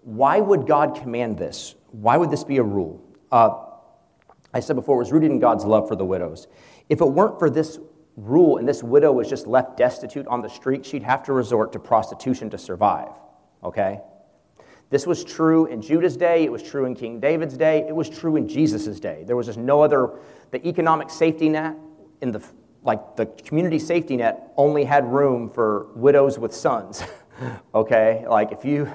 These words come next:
the idea was if you were a good wife, you had lots of sons,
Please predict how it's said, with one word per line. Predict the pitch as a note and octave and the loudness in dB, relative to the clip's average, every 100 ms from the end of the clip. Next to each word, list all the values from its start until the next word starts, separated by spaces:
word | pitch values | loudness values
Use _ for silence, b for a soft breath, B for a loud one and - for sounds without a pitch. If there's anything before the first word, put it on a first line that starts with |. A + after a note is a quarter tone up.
| B | B
the | B2+ A#2 | -2 0
idea | A2+ C#3 | 2 2
was | C3+ C3 | 2 2
if | - | -2
you | C#3 | -2
were | C3 | 0
a | |
good | A#2 C#3+ | 2 2
wife, | B2 A2 | 2 0
you | A#2+ | -2
had | A#2 | -2
lots | A2+ A#2 | 0 0
of | G2+ | -4
sons, | - D3 C#3+ B2+ | -4 -2 -2 -6